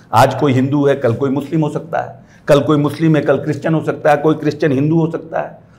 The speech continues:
हाफ हार्टेडली कोई कहीं नहीं, कॉन्स्टिट्यूशन में लिखा है कि आप आधा दिन तक रहिए, म-, म-, प-, चालीस वर्ष तक आप हिंदू रहिए, आप इकतालीसवें वर्ष आप मुस्लिम बन सकते हैं, इकतालीस वर्ष हिंदू रहने के बाद आप क्रिश्चियन बन सकते हैं।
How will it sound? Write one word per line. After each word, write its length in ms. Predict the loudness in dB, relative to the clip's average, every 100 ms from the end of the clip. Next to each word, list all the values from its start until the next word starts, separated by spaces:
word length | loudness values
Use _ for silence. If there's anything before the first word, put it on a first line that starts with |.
| 2
हाफ 220 | 4 6
हार्टेडली 400 | 4 2 0 0
कोई 200 | 2 0
कहीं 240 | 2 2
नहीं, 140 | 2 0
कॉन्स्टिट्यूशन 480 | -2 -4 -6 -2
में 80 | -2
लिखा 240 | 0 2 2
है 320 | 0 -6 -4
कि 60 | 4
आप 180 | 4 6
आधा 260 | 4 6
दिन 260 | 4 2 0
तक 160 | 2 2
रहिए, 540 | 2 4 2 0 -6 -16 -4
म-, 60 | 2
म-, 600 | 4 4 4 2 2 -4 -10 -10 -8 -4 0
प-, 320 | 0 0 0
चालीस 280 | 4 4 4
वर्ष 180 | 4 2
तक 80 | 4
आप 220 | 4 4
हिंदू 200 | 2 2
रहिए, 220 | 4 4
आप 180 | 4 2
इकतालीसवें 480 | -2 2 2 2 2
वर्ष 180 | 2 2
आप 120 | 0
मुस्लिम 260 | -4 -6
बन 120 | -6 -6
सकते 280 | -8 -6
हैं, 140 | -10 -10 -6 -4
इकतालीस 400 | 2 2 4 4
वर्ष 180 | 2
हिंदू 220 | 2 0 4
रहने 220 | 4 4
के 120 | 4
बाद 220 | 4 6
आप 280 | 4 2 -6 -14 -4
क्रिश्चियन 320 | -2 2 2
बन 160 | 2 0
सकते 280 | -2 -2
हैं। 220 | -6 -6